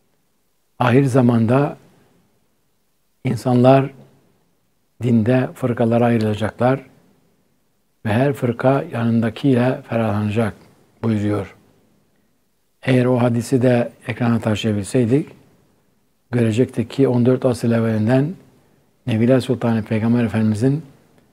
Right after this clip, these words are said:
bugüne ışık tuttuğunu görecektik. Son hazırlanan hadislerin arasında insanların fırkalara ayrıldığı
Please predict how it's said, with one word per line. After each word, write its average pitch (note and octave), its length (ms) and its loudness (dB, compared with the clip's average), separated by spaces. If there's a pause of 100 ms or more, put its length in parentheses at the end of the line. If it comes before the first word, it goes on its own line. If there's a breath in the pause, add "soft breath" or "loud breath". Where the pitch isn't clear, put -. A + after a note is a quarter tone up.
(340)
bugüne B2 360 0
ışık C3 260 -4
tuttuğunu A#2 520 -2 (440)
görecektik. G#2 520 -6
Son A2+ 420 0 (1300)
hazırlanan A#2 500 2
hadislerin G#2+ 500 -2
arasında G#2+ 720 -4 (1600)
insanların C3 720 2 (640)
fırkalara A#2 500 2
ayrıldığı A2 640 0